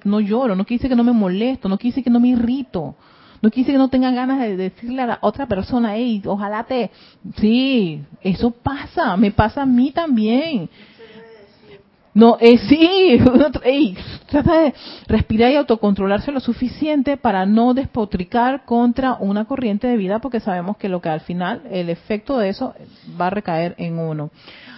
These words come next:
Así que, eh, sigue María Daniela Venegas León.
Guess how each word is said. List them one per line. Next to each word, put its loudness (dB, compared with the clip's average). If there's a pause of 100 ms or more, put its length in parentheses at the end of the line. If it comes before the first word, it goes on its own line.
(140)
Así -2
que, -2
eh, -2 (180)
sigue 2
María 0
Daniela -2
Venegas -2
León. -2